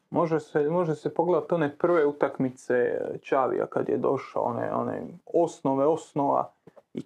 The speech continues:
koliko je tu taj, taj Dani Alves sa svojih trideset osam, trideset devet, četrdeset, pedeset godina, koliko već ima, koliko on bio značajan,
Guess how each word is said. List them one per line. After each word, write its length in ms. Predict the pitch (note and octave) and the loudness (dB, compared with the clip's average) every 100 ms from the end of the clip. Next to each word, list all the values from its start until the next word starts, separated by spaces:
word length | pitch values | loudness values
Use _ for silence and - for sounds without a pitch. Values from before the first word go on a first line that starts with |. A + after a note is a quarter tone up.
| _ | _
koliko 480 | - G#3 A3+ - G#3 | 0 2 2 2 2
je 200 | D3+ - | 2 -4
tu 460 | - G3 F#3+ C#3+ - _ | -2 2 4 2 -2 _
taj, 460 | - F3+ E3+ C3+ A#2 - _ _ _ _ _ _ _ _ _ _ _ | 0 4 4 2 0 -6 _ _ _ _ _ _ _ _ _ _ _
taj 260 | - D#3+ C#3 | 0 2 2
Dani 460 | B2+ D#3 D#3 B2+ | 2 2 2 2
Alves 380 | C#3+ C#3 A#2+ - | 2 2 0 -6
sa 100 | - | -18
svojih 380 | - D3 D3 - | -4 -2 -2 -4
trideset 300 | C#3+ - - | -6 -4 -2
osam, 300 | D#3 - - | -2 -4 -10
trideset 260 | - C3+ C3+ | -8 -4 0
devet, 260 | D3+ D3 | 2 0
četrdeset, 720 | - _ - C3 C#3+ - - | -6 _ -4 0 -2 -4 -8
pedeset 480 | - B2+ C#3 - - | -4 -2 -2 -4 -6
godina, 480 | B2+ C3+ - - - - _ _ _ _ _ | -2 -2 -4 -8 -12 -14 _ _ _ _ _
koliko 300 | - C3+ C3 | -2 -2 0
već 320 | - C3 - C#3+ | 0 0 -2 -2
ima, 160 | C3 C3 | -2 2
koliko 300 | D#3 D3+ D#3+ | 0 2 0
on 100 | D3 | 2
bio 160 | D3 | 2
značajan, 640 | B2+ C#3+ D#3 D3+ - B2 A2+ | 2 0 0 0 -2 0 -2